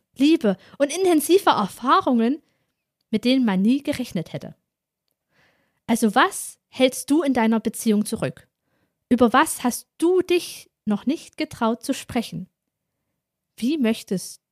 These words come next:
du deine Beziehung leben? Mutig oder mit Angst vor Ablehnung? Wenn es also irgendein Thema gibt, bei dem ich dich unterstützen kann, dann melde dich bei mir.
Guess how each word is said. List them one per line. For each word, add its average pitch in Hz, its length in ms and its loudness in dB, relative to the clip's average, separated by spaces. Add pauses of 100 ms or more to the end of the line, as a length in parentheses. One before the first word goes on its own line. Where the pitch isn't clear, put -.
du 269 260 2
deine 233 380 0
Beziehung 208 440 -2
leben? 185 360 -4 (720)
Mutig 233 640 0 (760)
oder 339 280 0
mit 247 220 -2
Angst 285 380 -4
vor 277 160 -4
Ablehnung? 170 540 -4 (920)
Wenn 277 140 4
es 359 100 -4
also - 220 -4
irgendein 392 480 0
Thema 269 340 0
gibt, - 240 -10
bei 202 120 -6
dem 247 200 -2
ich 254 160 -6
dich 311 220 -6
unterstützen 269 580 -4
kann, 170 300 -6 (460)
dann 269 380 2
melde 202 220 2
dich - 200 -10
bei 160 140 -4
mir. 170 300 -6